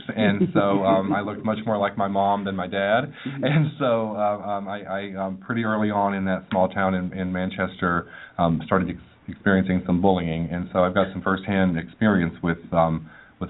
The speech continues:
Speaker 1: some of what we've been working on together as well. <clears throat>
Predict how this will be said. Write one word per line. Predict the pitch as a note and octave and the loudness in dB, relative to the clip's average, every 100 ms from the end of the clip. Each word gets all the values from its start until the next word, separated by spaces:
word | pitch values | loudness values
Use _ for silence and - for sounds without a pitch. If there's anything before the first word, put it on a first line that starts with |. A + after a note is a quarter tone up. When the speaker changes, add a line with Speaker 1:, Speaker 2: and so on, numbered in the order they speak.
| - | 0
Speaker 1:
some | E2+ | 0
of | D#2+ | 0
what | F2 D#2 | -2 -2
we've | E2+ E2 - - | -4 -6 -10 -6
been | F2+ | -4
working | E2+ D#2+ F2 | -2 -2 -2
on | D#2+ D#2+ | -2 -4
together | D#2 D#2+ D2+ | -2 -4 -4
as | D2+ | -6
well. | D#2 D2 B1 - | -2 0 -2 -6
<clears throat> | - | -4